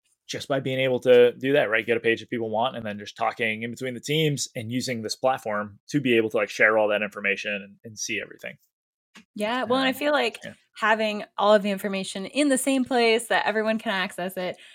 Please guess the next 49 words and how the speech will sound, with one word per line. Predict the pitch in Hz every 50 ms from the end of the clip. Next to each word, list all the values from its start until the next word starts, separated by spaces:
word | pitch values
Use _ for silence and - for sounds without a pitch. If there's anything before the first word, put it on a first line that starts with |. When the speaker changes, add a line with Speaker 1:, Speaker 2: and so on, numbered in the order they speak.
| - - _ _
Speaker 2:
um, | - 214 202 190 175 170 165 - - - -
cuts | - 220 220 214 -
down | - 214 214 214
on | 196 175 156 160
double | - 190 175 175 180 175 160 151 156
work | 170 202 247 262 254 254 - - -
a | - 262
lot, | 254 254 262 254 -
which | 214 208 - - -
can | 214 202
Speaker 1:
Mm-hmm. | 196 -
Speaker 2:
save, | 226 175 160 170 165 143 143 - - _
you | 214 220 202
know, | 180 156 165 220
cash | - - 226 - 214 208 -
on, | 208 196 196 196 202 - -
on | - 180 180 180 180 180 180 -
worker | 190 190 214 214 - 214 190 170
hours. | 165 170 180 220 262 302 302 - - _ - - - - - _ - _ -
Um, | - 208 202 190 180 175 156 120 101 - 185 175 _ _ - - -
but | 208 220 240 -
also, | - 240 320 302 - 359 349 349 339
you | - 277 285
know, | 254
I | 226 262
feel | - 294 269
like | 285 247
it | 277 240
can | 294 247
strengthen | - - 240 247 247 294 269
the | 269 277
relationships | 277 330 415 440 392 285 - 226 202 -
between | 226 202 - 226 214 202
teams. | 208 226 196 196 -
How | 226 285 285
many | 285 285
times | 269 294 285 277 269 -
have | 262 233
you | 233 220
heard | 226 220
a | 220
sales | 208 233 214 208 220 220 -
team | - 214 196 190 185 190 190 -
complain | - 220 - - 226 220 214 202 196 196 196 190 -
about | - 190 170 185 175 170 - - -
the, | 190 185 180 180 185 185 -
you | - 202 190
know, | 175 170 165 185 196 - _ _ _ -
bleep | 392 403 427